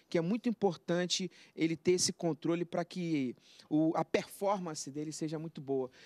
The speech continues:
E é um oportuno momento de falar de Deus, né? Da forma de Deus nos cuidar, né?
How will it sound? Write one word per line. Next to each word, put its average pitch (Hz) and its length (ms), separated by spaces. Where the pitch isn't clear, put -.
E 202 220
é 202 60
um 208 320
oportuno 202 440
momento 208 380
de 190 120
falar 185 340
de 180 100
Deus, 160 340
né? 170 300
Da 135 120
forma 160 280
de 143 100
Deus 147 240
nos 175 200
cuidar, 139 600
né? 151 220